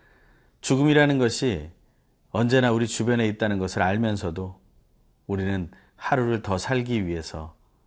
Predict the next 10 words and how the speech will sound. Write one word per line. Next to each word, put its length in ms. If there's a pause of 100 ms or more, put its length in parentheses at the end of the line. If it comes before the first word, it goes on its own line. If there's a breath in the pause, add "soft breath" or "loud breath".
(100)
애를 280
쓰고 320
있습니다. 560 (1300)
하지만 280
갑작스럽게 720
다가온 460
죽음이라고 580
언제나 340
생각하게 540
되고, 360